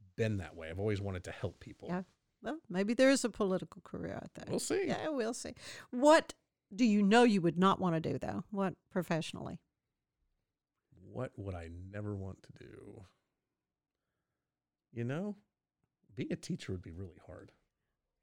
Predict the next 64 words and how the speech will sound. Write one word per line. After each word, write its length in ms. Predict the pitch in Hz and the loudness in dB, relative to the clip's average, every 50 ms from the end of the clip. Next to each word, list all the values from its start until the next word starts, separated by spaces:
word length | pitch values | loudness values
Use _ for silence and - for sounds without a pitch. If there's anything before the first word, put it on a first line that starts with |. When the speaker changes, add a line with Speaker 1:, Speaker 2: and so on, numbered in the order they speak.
| _ _ _ - | _ _ _ -14
Speaker 2:
Except 380 | 233 - - - 381 - - | -10 -8 -4 -4 -4 -2 2
Speaker 1:
I 60 | - 151 | 6 6
Speaker 2:
that's 100 | 180 208 | 8 10
Speaker 1:
like, 160 | 226 311 453 | 10 8 8
Speaker 2:
what 80 | - - | 6 2
you 120 | 277 254 | 4 6
Speaker 1:
I 120 | 165 226 302 | 6 6 8
like 300 | 349 277 233 339 381 320 | 8 8 8 8 8 6
Speaker 2:
do. 60 | 277 | 6
Speaker 1:
teaching. 560 | 247 175 170 139 - - 139 135 165 226 311 - - | 4 4 4 2 2 2 2 2 2 0 -2 -4 -2
Speaker 2:
You 180 | 233 240 247 | 0 4 6
Speaker 1:
I 60 | 247 | 6
Speaker 2:
do, 60 | - 302 | 8 10
Speaker 1:
love 160 | 349 554 571 571 494 339 | 10 12 10 10 8 8
Speaker 2:
yeah. 200 | 220 214 233 262 | 8 8 6 6
Speaker 1:
teaching, 380 | 359 - - - - - - - - _ _ _ _ _ _ _ _ _ _ | 6 4 4 2 2 0 -2 -4 -8 _ _ _ _ _ _ _ _ _ _
but 240 | 127 120 117 117 120 | 2 2 2 2 2
doing 200 | 131 131 139 190 | 2 6 8 8
Speaker 2:
Yeah, 120 | 233 233 | 8 10
Speaker 1:
that 60 | 247 | 10
Speaker 2:
doing 180 | 247 247 240 240 | 10 10 10 10
it 40 | 240 | 10
every 220 | 240 233 220 247 | 8 8 8 6
day. 280 | 220 233 226 226 233 226 - - | 6 8 6 6 6 2 0 2
Speaker 1:
And 140 | 147 143 147 | 4 6 8
this 180 | 143 175 - - | 8 6 6 4
is, 120 | 202 175 | 0 4
and 380 | - 143 139 139 135 123 123 107 _ _ - | 6 6 6 4 4 -2 -14 -18 _ _ -20
teachers 280 | - 233 - 247 - | -14 -8 -8 -8 -4
don't 140 | - 104 92 | -4 -6 -4
get 120 | - 113 | -4 -8
enough 200 | - 80 - - - | -8 -10 -12 -14 -14
credit. 340 | - - 85 80 - - _ _ - _ _ _ _ _ _ _ - _ _ _ _ | -12 -10 -10 -10 -10 -18 _ _ -20 _ _ _ _ _ _ _ -20 _ _ _ _
They 120 | - 190 | 2 4
don't 120 | 254 214 143 | 4 4 4
get 120 | - 117 | 2 2
enough 180 | 107 98 87 - | 2 2 -2 -6
credit 320 | - - 107 92 85 - | -4 -4 -4 -2 2 2
Speaker 2:
And 140 | 262 240 226 | 4 6 8
Speaker 1:
at 40 | 220 | 8
Speaker 2:
their, 180 | 247 247 254 233 | 8 8 8 6
Speaker 1:
all. 40 | - | 4
Speaker 2:
and 240 | - 240 233 226 226 | 4 2 4 6 6
their 200 | 240 240 233 226 | 8 8 8 6
workload 600 | 214 190 190 202 196 180 - 196 185 180 175 160 | 4 4 4 2 2 2 2 2 2 2 2 2
is 160 | 160 160 156 | 2 0 0
so 200 | - - 208 202 | -2 0 2 4
much 200 | 196 196 143 117 101 | 6 6 6 6 4
Speaker 1:
Oh, 60 | 80 | 4
Speaker 2:
different 400 | - 208 202 - 208 196 185 147 | 2 2 2 2 0 0 2 2
Speaker 1:
it's 120 | 143 196 190 | 2 2 2
Speaker 2:
now. 400 | 190 190 190 185 180 175 175 - | 4 4 4 4 4 4 4 4
Speaker 1:
huge. 220 | - - - - | 2 0 -2 -2
Speaker 2:
It's, 280 | 240 233 - - - - | -2 -2 -2 -4 -4 0
it's 200 | - 254 - - | 0 0 4 6
Speaker 1:
I'm 100 | 180 240 | 8 10
not, 80 | 330 302 | 10 10
Speaker 2:
different 180 | 220 196 180 | 10 8 6
Speaker 1:
I'm 60 | 165 208 | 8 8
not 100 | 247 196 | 6 6
Speaker 2:
for 60 | 175 | 4
Speaker 1:
slamming 340 | - - 170 180 214 175 135 | 4 4 4 6 6 6 4
the 80 | 117 | 4
Speaker 2:
teachers. 80 | - | 2